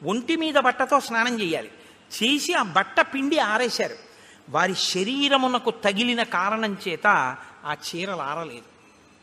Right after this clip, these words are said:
అది వాళ్ళ తపశ్శక్తి. "దేవకార్యాణి కుర్వ-, కుర్వద్భిః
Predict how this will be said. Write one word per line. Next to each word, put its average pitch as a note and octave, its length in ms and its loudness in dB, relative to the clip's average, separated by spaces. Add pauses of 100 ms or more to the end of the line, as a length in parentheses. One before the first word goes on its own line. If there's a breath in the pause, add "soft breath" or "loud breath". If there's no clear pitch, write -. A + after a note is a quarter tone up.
(920 soft breath)
అది D#3 200 -6
వాళ్ళ F#3+ 180 -2
తపశ్శక్తి. - 680 -8 (540 soft breath)
"దేవకార్యాణి A#3 1120 8
కుర్వ-, A3 340 -6 (160)
కుర్వద్భిః G3+ 920 4